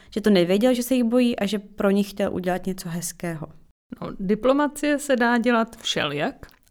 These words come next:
Speaker 2: ale my se vrátíme teď zpátky k lídrům. Ty rozdíly v postavení politických lídrů najdeme i v rámci jednotlivých demokracií. V zemích s prezidentským systémem, jako jsou Spojené státy,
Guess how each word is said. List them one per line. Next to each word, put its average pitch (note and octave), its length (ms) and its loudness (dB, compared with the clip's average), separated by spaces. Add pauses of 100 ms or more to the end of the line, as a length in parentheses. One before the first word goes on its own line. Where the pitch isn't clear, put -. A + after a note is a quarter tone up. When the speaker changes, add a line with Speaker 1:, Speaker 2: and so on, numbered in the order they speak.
(160)
Speaker 2:
ale G3 480 2
my G3+ 140 2
se A3+ 100 2
vrátíme G#3 420 2
teď G#3+ 160 -6
zpátky F#3+ 400 0
k - 80 -8
lídrům. D3+ 340 -4 (840)
Ty G#3 240 4
rozdíly G3+ 440 2
v - 80 -8
postavení G3+ 600 0
politických F#3 560 -4
lídrů E3 300 -4
najdeme F#3 360 2
i A3 120 -2
v - 20 -2
rámci G#3 300 2
jednotlivých A#3 440 2
demokracií. G3 680 -4 (640)
V F#3+ 40 -4
zemích A3+ 320 2
s - 60 -10
prezidentským E3 720 -2
systémem, D#3+ 580 -6
jako F3 180 -6
jsou G3+ 140 -6
Spojené G#3 360 0
státy, E3 540 -6